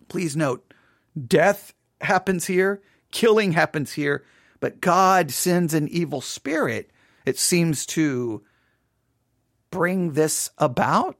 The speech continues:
Now, this gets into deep serious theological and philosophical questions, right? Now, this is always this thing.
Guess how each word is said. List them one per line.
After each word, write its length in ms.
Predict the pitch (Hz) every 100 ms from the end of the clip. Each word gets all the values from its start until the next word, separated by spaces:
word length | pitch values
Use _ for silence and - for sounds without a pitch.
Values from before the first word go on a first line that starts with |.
| 147
Now, 140 | 123
this 180 | 135 -
gets 240 | 170 147
into 380 | 160 147 - 135 _ - _ 131 -
deep 460 | 220 247 185 - - _ _
serious 840 | - - - 262 220 165 127 - -
theological 720 | 208 202 185 170 160 156 165
and 80 | -
philosophical 680 | 180 156 - 143 135 131
questions, 760 | - 185 175 - - - - 127
right? 320 | 156 220 - _ - - -
Now, 160 | 101
this 220 | 127 131 127
is 120 | 113
always 280 | 131 175 180
this 180 | 170
thing. 340 | - 175 175